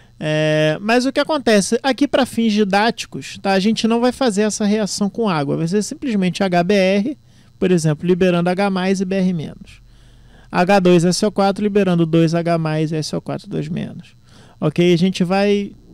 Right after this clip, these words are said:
retirar essa questão do H três ou mais, não tem necessidade pra gente. Quando vocês estudarem a teoria de Bronsted em outro momento, isso vai ser mais importante. Mas enfim, é H mais. Ácido libera H mais, ou seja, H C L, H B R,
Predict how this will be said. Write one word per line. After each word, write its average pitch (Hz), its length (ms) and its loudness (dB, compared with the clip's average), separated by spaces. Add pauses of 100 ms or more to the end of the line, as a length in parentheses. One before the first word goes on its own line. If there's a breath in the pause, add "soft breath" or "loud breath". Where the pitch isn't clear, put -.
(160)
retirar 196 560 0
essa 185 180 -6
questão 170 340 -8
do 160 60 -6
H 165 180 -6
três 170 260 -6
ou 190 80 -4
mais, 175 200 -4
não 202 140 -4
tem 196 140 -4
necessidade 175 640 -6
pra 170 140 -10
gente. 170 200 -4
Quando 226 220 -2
vocês 202 360 -2
estudarem 185 340 -4
a 180 40 -6
teoria 180 260 0
de 165 80 -4
Bronsted 160 640 -2 (520 soft breath)
em 160 100 -4
outro 165 240 -2
momento, 151 500 -8 (580 soft breath)
isso - 120 -16
vai 165 120 4
ser 170 140 -2
mais 156 200 -4
importante. - 540 -10
Mas 196 220 2
enfim, 226 420 -4
é 196 100 -2
H 208 220 2
mais. - 380 -10
Ácido 262 400 2
libera 226 320 0
H 214 140 0
mais, 143 460 -6
ou 226 120 4
seja, 160 500 2 (560 soft breath)
H 240 280 -2
C - 180 -2
L, 180 680 0 (520)
H 175 300 -2
B 165 120 0
R, 151 680 0